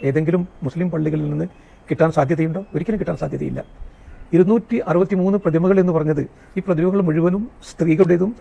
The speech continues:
പാമ്പിൻ്റേതും അതേപോലെ കു-, ഏ, നായുടേതും മറ്റുമായിരുന്നു. ഇതൊക്കെ ക്ഷേത്രങ്ങളിൽ നിന്ന് കിട്ടുന്നതാണ്, പക്ഷേ ഒരിക്കലും തന്നെ ഒരു പള്ളിയിൽ നിന്ന് കിട്ടുന്നതല്ല. ഇതിനും പുറമെ വിഷ്ണു ഹരി ശിലാഫലക്,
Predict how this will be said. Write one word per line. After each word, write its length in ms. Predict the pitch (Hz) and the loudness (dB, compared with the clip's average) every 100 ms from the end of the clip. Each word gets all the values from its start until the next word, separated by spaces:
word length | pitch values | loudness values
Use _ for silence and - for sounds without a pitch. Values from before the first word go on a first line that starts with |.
| - - 151 | -18 -8 -2
പാമ്പിൻ്റേതും 540 | 165 175 175 175 190 196 | 0 2 2 2 0 -4
അതേപോലെ 320 | 160 165 165 | -2 0 0
കു-, 180 | 170 160 | -2 -6
ഏ, 200 | - - 160 147 | -4 -4 -2 2
നായുടേതും 440 | 180 180 175 190 | 2 4 4 2
മറ്റുമായിരുന്നു. 480 | 190 147 139 135 131 - - - - | -4 -6 -6 -6 -10 -16 -20 -18 -6
ഇതൊക്കെ 180 | - 285 | -6 -2
ക്ഷേത്രങ്ങളിൽ 500 | - 170 233 240 226 | 2 4 4 2 2
നിന്ന് 140 | 208 | 0
കിട്ടുന്നതാണ്, 460 | 170 170 151 131 - | 0 -2 -2 -4 -6
പക്ഷേ 180 | 156 165 | -6 -4
ഒരിക്കലും 300 | 147 175 170 | -2 -2 -2
തന്നെ 140 | 160 156 | -4 -4
ഒരു 80 | - | -4
പള്ളിയിൽ 320 | 139 160 180 | -4 -2 -2
നിന്ന് 160 | 165 175 | -2 -6
കിട്ടുന്നതല്ല. 440 | - 135 - - - - - - - - - | -8 -8 -8 -8 -14 -20 -20 -20 -20 -20 -8
ഇതിനും 280 | 160 214 277 | -2 0 0
പുറമെ 360 | 220 147 156 208 - - - - | 0 0 -2 -6 -14 -20 -16 -4
വിഷ്ണു 260 | 151 - 220 | -4 0 0
ഹരി 280 | 185 185 180 | 2 0 0
ശിലാഫലക്, 500 | 143 143 139 123 | 0 0 0 -6